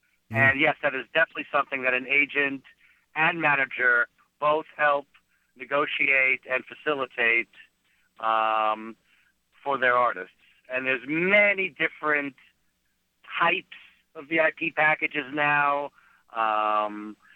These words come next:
Speaker 2: and it's really all about what an artist feels, uh, he, she, or they are willing to, uh, willing to do for the V I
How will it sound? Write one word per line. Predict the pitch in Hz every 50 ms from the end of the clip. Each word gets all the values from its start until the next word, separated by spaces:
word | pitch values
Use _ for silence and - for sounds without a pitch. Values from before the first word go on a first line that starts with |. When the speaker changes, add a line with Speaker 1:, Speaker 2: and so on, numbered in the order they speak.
| _ _ _
Speaker 2:
and | - 127 127
it's | 127 - - - 127
really | 123 135 151 170 175 180 180 175 175 170 170 165 165 160 156 160 160 151 - _ _ _ _ _ _ _ _ _ _ _
all | 147 147 151 160 165 165 165
about | 156 - 156 147 147 147 147 147 139 - -
what | 123 117 117 127 139 143 147 143 -
an | 139 131 135 -
artist | 143 143 147 156 156 156 151 147 - - _ _ _ _ _ _ _ _ _ _ _ _ _ _ _ _ _ _ _ _ _ _ _ - - -
feels, | 170 170 165 160 151 151 147 147 143 143 139 139 135 131 123 - - - - - _ _ _ _ _ _ _ _ _
uh, | 135 135 127 127 127 123 -
he, | - 151 156 156 - - -
she, | 147 147 147
or | 139 139 131
they | 139 139 139 139 139 139 139 139 135 135 131 127 - _ _ _ _ _ _ _ -
are | 139 131 135
willing | 131 127 139 143 147 147 151 147 147 147 143 139 - - -
to, | 143 139 139 135 135 135 135 135 131 131 131 131 135 135 - - - - - _ _ _
uh, | 127 131 131 127 127 127 127 123 123 123 123 123 123 123 123 120 120 120 - _ _ _ _ _ _ _ _ -
willing | 147 151 156 160 156
to | - 135 131 - - 139
do | 151 151 156 180 190 180
for | - 202
the | 185 190
V | 185 208
I | 208 202